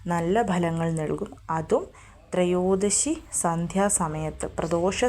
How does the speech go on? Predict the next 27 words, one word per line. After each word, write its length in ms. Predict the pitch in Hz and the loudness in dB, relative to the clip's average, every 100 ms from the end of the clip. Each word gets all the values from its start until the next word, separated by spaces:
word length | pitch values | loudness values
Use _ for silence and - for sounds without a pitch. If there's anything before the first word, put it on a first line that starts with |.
| 247 | 2
സന്ധ്യാസമയമായ 1000 | 202 175 165 160 160 165 170 170 156 156 262 - - - - 175 | 0 2 2 0 0 0 0 0 0 0 -2 -4 -10 -10 -4 2
നാലര 420 | 175 175 185 302 226 185 | 4 4 4 4 4 2
മുതൽ 200 | 160 160 160 160 | 2 2 0 2
ആറ് 160 | 170 180 | 2 4
മണി 160 | 185 190 180 | 4 4 2
വരെയോ 300 | 156 156 196 - | 2 0 0 -2
അല്ലെങ്കിൽ 380 | 160 160 165 247 160 160 | 0 0 -2 -4 -2 2
ആറ് 200 | 170 196 208 | 2 2 2
മണി 160 | 214 208 | 2 2
മുതൽ 180 | 165 165 - 160 | 2 0 0 0
ഏഴര 380 | 160 175 202 214 202 | 2 2 4 4 2
വരെയോ 280 | 160 160 165 156 | 2 2 2 2
ഉള്ള 120 | 156 156 160 | 2 0 -2
മൂന്ന് 320 | 165 202 233 220 | 0 2 2 2
മണിക്കൂർ 340 | 160 156 165 - | 0 -4 -6 -4
സമയം, 320 | 156 156 151 - - - - 165 | -4 -4 -8 -10 -12 -12 -4 2
ആ 20 | 180 190 | 4 4
ഒരു 120 | 190 185 | 2 0
സമയത്തെയാണ് 560 | 170 170 165 170 165 160 | 0 0 0 0 0 0
നമ്മൾ 180 | 160 185 | 0 -2
പ്രദോഷ 380 | 170 160 165 - | 0 2 0 0
സന്ധ്യ 360 | 185 180 170 156 170 165 | -2 -2 -2 0 0 0
എന്ന് 120 | 165 156 | -2 -2
പറയുന്നത്. 420 | 151 151 151 220 - - - | -2 -2 -4 -8 -10 -14 -4
ആ 140 | 160 208 - | -2 0 0
സമയത്ത് 520 | 180 160 160 160 - 494 - - - - - - - - | -2 -2 -4 -4 -6 -6 -10 -20 -20 -20 -20 -20 -20 -14
ക്ഷേത്ര 360 | - 175 165 | -4 0 0